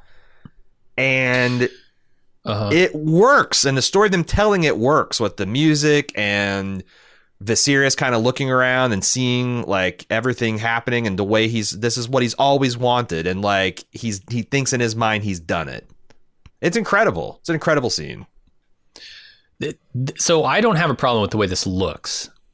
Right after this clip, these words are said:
Speaker 2: It's not about it looking, uh, right or wrong. It's about it matching the performance. It's like when they
Speaker 1: Oh.
Speaker 2: have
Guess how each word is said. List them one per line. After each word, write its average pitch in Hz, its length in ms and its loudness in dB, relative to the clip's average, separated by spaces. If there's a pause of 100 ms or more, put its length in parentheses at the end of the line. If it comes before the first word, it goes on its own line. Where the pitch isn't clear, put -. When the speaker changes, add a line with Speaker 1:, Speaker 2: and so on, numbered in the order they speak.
(200)
Speaker 2:
It's 117 220 -2
not 139 160 2
about 120 200 2
it 92 80 0
looking, 117 720 0 (540)
uh, 113 300 2
right 117 220 2
or 117 80 2
wrong. 120 540 0
It's - 180 -4
about 117 240 0
it 101 80 -2
matching 107 360 -2
the 92 80 -2
performance. 90 640 -2
It's 170 300 0
like 208 220 0
when 151 380 2 (480)
they 127 340 0
Speaker 1:
Oh. 131 260 2
Speaker 2:
have 120 600 0